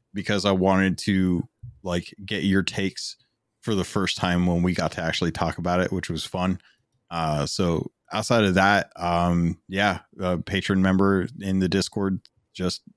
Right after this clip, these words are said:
chatting with folks there. I've been absent the last couple weeks just because of the cold, but I'm looking forward to get back in and chatting with folks, uh, in Discords and in socials and stuff like that. So keep an eye out there at C A P T underscore L O G U N on Threads and Twitter.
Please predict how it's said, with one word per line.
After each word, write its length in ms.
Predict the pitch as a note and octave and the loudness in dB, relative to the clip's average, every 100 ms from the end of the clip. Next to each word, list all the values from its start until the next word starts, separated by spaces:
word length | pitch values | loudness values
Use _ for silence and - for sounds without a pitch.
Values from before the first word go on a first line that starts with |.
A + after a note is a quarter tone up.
| _ | _
chatting 320 | - F#2 F2 | -4 -2 2
with 120 | F#2+ - | 2 0
folks 280 | F#2+ F2+ | -2 -2
there. 320 | - F#2+ F#2 - | 0 2 0 -2
I've 100 | G2+ | -4
been 300 | G#2 G#2 - - | 0 0 -2 -10
absent 540 | - F#2+ - C#3+ C3+ - _ _ _ - | -6 -4 -2 -2 -2 -6 _ _ _ -6
the 80 | |
last 240 | B2+ C#3 C3+ | -2 -2 0
couple 260 | D3 C3 | -2 0
weeks 240 | C3+ C3+ - | 0 0 -2
just 160 | F#2+ | -6
because 300 | - F2+ F#2 | -6 -6 -4
of 80 | F2+ | -2
the 80 | E2+ | -2
cold, 340 | - F2+ F#2+ | 0 0 0
but 220 | F#2+ E2+ E2 - _ _ - | -2 -4 -6 -10 _ _ -10
I'm 120 | F#2+ | -4
looking 200 | F#2 G#2 | 0 0
forward 200 | F#2 F#2 | 0 0
to 60 | F2+ | 2
get 160 | F2+ | 0
back 220 | E2+ F2 | 0 -2
in 100 | G2+ | 0
and 320 | F2+ F2 E2+ D#2+ | 2 2 2 2
chatting 300 | F2 F2 F2+ | 0 2 2
with 140 | E2 | 0
folks, 440 | - F2 - - - _ | -4 -8 -8 -12 -16 _
uh, 200 | E2 D2 - | -8 -6 -4
in 140 | F2 | -4
Discords 480 | E2 E2+ - E2+ D#2+ | -2 -4 -4 -6 -2
and 200 | E2+ D2+ | -2 -2
in 140 | D#2+ D#2 | -2 -4
socials 420 | - D#2+ F2 D#2+ | -4 -4 -4 -4
and 100 | D#2+ | -4
stuff 220 | - D2+ | -4 -6
like 160 | D#2 - | -8 -10
that. 220 | D#2+ C#2+ | -10 -6
So 200 | - D2+ - - _ _ _ | -4 -6 -8 -20 _ _ _
keep 180 | G#2+ G2+ | -6 0
an 80 | |
eye 140 | G2 F#2+ | 2 4
out 180 | F2+ - | 2 2
there 460 | F2+ F#2 F2 F2+ - _ | 2 2 2 0 -8 _
at 200 | F#2 F2 | -8 -6
C 260 | - G2 F#2 | 0 2 2
A 40 | |
P 160 | D#2+ F#2 | 2 0
T 160 | F#2+ | 0
underscore 400 | F2+ F2 - F#2 | 0 0 -2 0
L 140 | F2+ F2+ | 2 2
O 60 | |
G 160 | D#2+ G2+ | 2 2
U 140 | F#2 | 2
N 140 | F#2 F#2 | 4 4
on 160 | F2+ | 2
Threads 300 | E2+ F2 F2 | 2 2 2
and 140 | G2 F2+ | 0 -2
Twitter. 340 | G2+ G#2 E2+ | -2 -2 -4